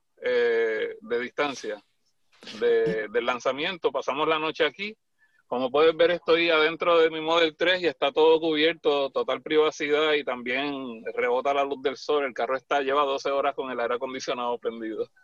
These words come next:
Speaker 1: <laughs>
Speaker 2: Sí. ¿Y, y has acampado entonces toda la noche? ¿Has dor-, has dormido en el, en el coche?
Speaker 1: Sí, dormíamos, dormimos aquí de lo más chévere,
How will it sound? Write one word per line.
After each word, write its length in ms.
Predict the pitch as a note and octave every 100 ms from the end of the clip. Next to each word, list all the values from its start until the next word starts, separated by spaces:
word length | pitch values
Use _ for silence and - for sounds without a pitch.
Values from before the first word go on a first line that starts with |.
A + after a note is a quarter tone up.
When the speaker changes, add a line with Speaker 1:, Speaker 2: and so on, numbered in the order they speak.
| -
Speaker 1:
<laughs> 400 | - A#3 _ _ _
Speaker 2:
Sí. 480 | - - A2+ A#2 C3 - -
¿Y, 400 | C#3+ C#3 C#3 C3
y 40 |
has 180 | B2+ E3
acampado 440 | E3 F3 F#3 A3
entonces 320 | D#3+ F#3+ E3
toda 240 | D#3 F#3+ F#3+
la 0 |
noche? 220 | G3 G3
¿Has 80 | F3
dor-, 220 | E3+ E3+
has 300 | C3+ D3 D3+
dormido 340 | E3+ E3 F#3+ G3+
en 100 | F3
el, 260 | E3+ E3
en 120 | - C#3+
el 80 | C#3+
coche? 340 | A3+ - B2+ - _ _ _ _ _ _ _
Speaker 1:
Sí, 300 | - C#3 C4
dormíamos, 680 | G#3 D#3+ D3 E3 F#3 G#3 C#3+
dormimos 400 | C#3 D3 F3 G3
aquí 220 | G3 G3
de 140 | A3+
lo 120 | G#3 F3
más 160 | F3+
chévere, 760 | - G#3 G#3 G#3+ G3+ G3+ G3